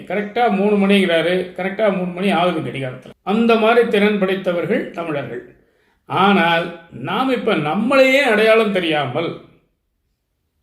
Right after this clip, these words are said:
நம்ம யாருன்னு புரியாமல், நம்ம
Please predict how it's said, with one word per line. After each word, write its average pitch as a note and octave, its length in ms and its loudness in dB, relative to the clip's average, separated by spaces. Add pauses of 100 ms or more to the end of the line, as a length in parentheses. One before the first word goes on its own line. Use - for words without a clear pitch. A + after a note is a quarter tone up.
(120)
நம்ம G#3+ 280 0
யாருன்னு A3 520 2
புரியாமல், D3 600 -2 (300)
நம்ம F#3 280 -2